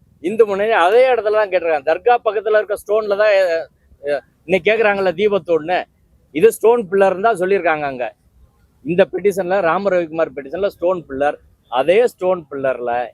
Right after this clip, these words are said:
ஏற்ற கேட்டு அது ரிஜெக்ட் ஆன பிறகு மறுபடியும் எப்படி வர முடியும்? அதை உச்சநீதிமன்றம் பல்வேறு வழக்குல சொல்லியிருக்கிறாங்க. முன் தீர்ப்பு தடை என்பது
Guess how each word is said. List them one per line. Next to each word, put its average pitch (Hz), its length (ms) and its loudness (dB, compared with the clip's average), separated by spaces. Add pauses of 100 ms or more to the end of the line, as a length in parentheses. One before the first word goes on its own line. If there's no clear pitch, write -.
(120)
ஏற்ற 170 640 0 (180)
கேட்டு 190 560 0 (340)
அது 160 300 2 (340)
ரிஜெக்ட் 196 440 0
ஆன 196 180 0
பிறகு 127 420 -2 (360)
மறுபடியும் 220 580 4
எப்படி 170 200 -4
வர 143 140 0
முடியும்? 120 320 -12 (680)
அதை 180 180 4
உச்சநீதிமன்றம் 220 680 2
பல்வேறு 214 480 4
வழக்குல 196 360 0
சொல்லியிருக்கிறாங்க. 147 580 -2 (600)
முன் 202 260 0
தீர்ப்பு 185 340 0
தடை 175 300 0
என்பது 165 540 -2